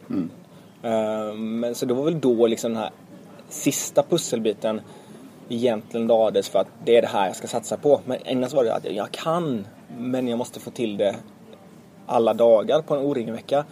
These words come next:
Speaker 2: Eller till exempel alla kontroller under ett stort lopp.
Speaker 1: Vem var den här vännen?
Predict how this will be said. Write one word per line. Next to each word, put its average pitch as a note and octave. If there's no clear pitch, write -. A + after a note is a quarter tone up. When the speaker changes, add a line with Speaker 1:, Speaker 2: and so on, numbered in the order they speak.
Speaker 2:
Eller A#2+
till A#2+
exempel A2+
alla A2+
kontroller G2+
under G#2+
ett -
stort -
lopp. D#3
Speaker 1:
Vem A2
var A2+
den G2+
här G#2
vännen? A2